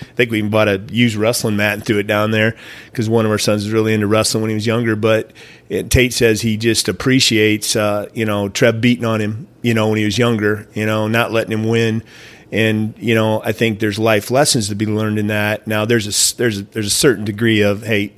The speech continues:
be smart, right? But, um, you know, you gotta let boys be boys. And then having a daughter, Tori's the first female in my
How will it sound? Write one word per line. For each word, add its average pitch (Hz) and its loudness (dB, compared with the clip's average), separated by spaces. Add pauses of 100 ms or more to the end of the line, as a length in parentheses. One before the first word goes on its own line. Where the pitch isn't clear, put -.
be 113 -2
smart, 104 -2
right? 113 0 (440)
But, 117 2
um, 104 -4 (320)
you 147 2
know, 120 4
you 131 4
gotta 220 0
let 110 2
boys 110 2
be 107 -6
boys. 101 -4 (100)
And 104 -4
then 117 2
having 113 0
a 101 0
daughter, 110 0 (220)
Tori's 143 2
the 107 -4
first - -4
female 110 0
in 104 -6
my 123 -2